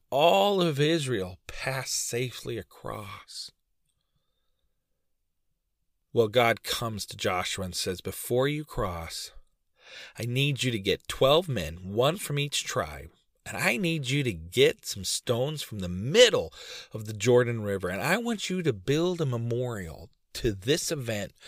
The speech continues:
in this little city called Gilgal. I need you to build across the Jordan River in Canaanite territory. I need you to build this memorial."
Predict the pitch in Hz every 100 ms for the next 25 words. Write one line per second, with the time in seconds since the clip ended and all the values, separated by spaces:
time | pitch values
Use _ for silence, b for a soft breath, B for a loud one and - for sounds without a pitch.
0 | B B B B 147 117 110 - - 127
1 | 175 214 - - 185 196 - 160 123 92
2 | 90 160 180 131 107 76 82 - 147 156
3 | 208 202 156 117 101 - 208 208 156 117
4 | 139 - - - - - 185 202 233 -
5 | 160 170 180 185 170 160 120 117 B B
6 | 123 113 - 190 202 247 226 220 - 180
7 | 160 139 - 113 110 B B B B 202
8 | 285 302 185 185 190 143 180 220 233 226
9 | - - 208 220 269 320 160 -